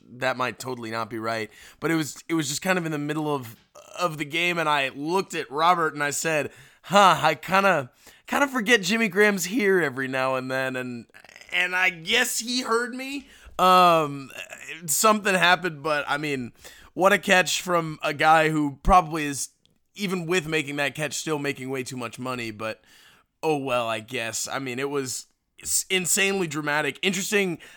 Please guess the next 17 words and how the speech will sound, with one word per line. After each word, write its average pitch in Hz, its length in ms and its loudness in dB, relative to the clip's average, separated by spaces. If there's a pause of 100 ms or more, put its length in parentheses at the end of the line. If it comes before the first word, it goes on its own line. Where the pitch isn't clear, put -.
(160)
I, 135 400 0
I 151 40 2
was 139 140 -8
telling 160 260 -2
you 139 80 -4
during 143 320 -2
the 131 80 -6
game 127 320 -4
that, 120 380 -4
uh, 110 520 -4 (460)
Foles 185 360 0
threw 170 440 -6
almost 175 340 -2
the 151 120 -6
exact 135 480 -2
same 156 280 -4
throw 143 560 -2